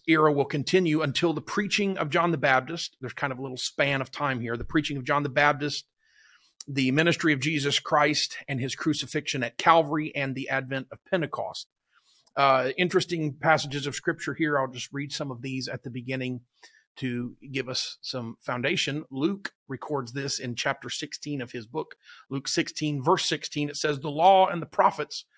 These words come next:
were until John," meaning John the Baptist. "And since that time, the kingdom of God is preached, and every man presseth into it." Uh, similar, uh, statement, just not including John the Baptist, is found in the Gospel of John, chapter one, verse seventeen. It says, "For the law was given by Moses,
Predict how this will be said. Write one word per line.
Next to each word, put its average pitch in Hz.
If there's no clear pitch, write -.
were 143
until 139
John," 123
meaning 131
John 135
the 131
Baptist. 117
"And 123
since 180
that 151
time, 147
the 135
kingdom 139
of 120
God 131
is 120
preached, -
and 127
every 127
man 131
presseth 135
into 123
it." -
Uh, 127
similar, 147
uh, 127
statement, 156
just 143
not 143
including 139
John 135
the 127
Baptist, 139
is 123
found 131
in 120
the 120
Gospel 147
of 110
John, 123
chapter 127
one, 127
verse 120
seventeen. 127
It -
says, 131
"For -
the 127
law 139
was 123
given 127
by 123
Moses, 147